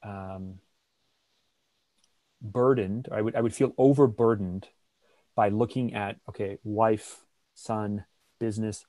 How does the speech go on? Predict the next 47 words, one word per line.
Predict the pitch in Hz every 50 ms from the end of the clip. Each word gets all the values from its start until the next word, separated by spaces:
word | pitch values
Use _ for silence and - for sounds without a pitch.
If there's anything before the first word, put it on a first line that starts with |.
| _ _ -
new | 113 110 110 110
opportunities, | 107 - - - - 107 107 104 104 101 - -
cross | - - - 117 110 - -
these | 117 104 -
goals | - 110 110 101 104
off, | 107 104 104 - -
this | 113 110 - -
and | 104 104
this | 110 104 -
and | 104 104
this. | 107 104 98 - - _ _ -
And, | 120 113 110 -
and | - 113 113
it | 113
would | 113 117 -
start | - - 135 123 -
to | 120
stack | 107 - - - 120 104 98 - -
up, | 113 107 -
and | 107 104
I'd | 104 101
go, | 101 110 101 98 - _ _ _ _ _ _ _ -
"Wow, | - - - - - -
I | - 98
couldn't | - - - 123 120 -
possibly | - - 117 120 - - - 117 110 107 104 98 95 95 - _ _ _
achieve | - - - - 123 101
the | 113 110
level | 104 110 110 98 101 98
that | 98 92 - -
I | 120 123 147
would | 143 131 110
wanna | 104 107 104 101
bring | 95 95 101 98 92
to | - - -
everything." | - 117 120 110 107 98 87 - 98 95 92 92 - _ _ _ _ _ _ _ _ _ _ _ _ -
Um, | 104 101 98 95 92 92 92 98 - - _ _ _ _ _ _
and | - 104
so | - - 110 107
I, | 104 104 107 -
I | - 107
would | 107 110 104 - _
potentially | - - - 127 139 143 - 113 104
get | 92 98 90 -
stuck | - - - 131 131 - -
in | 98 90
that. | 90 - - -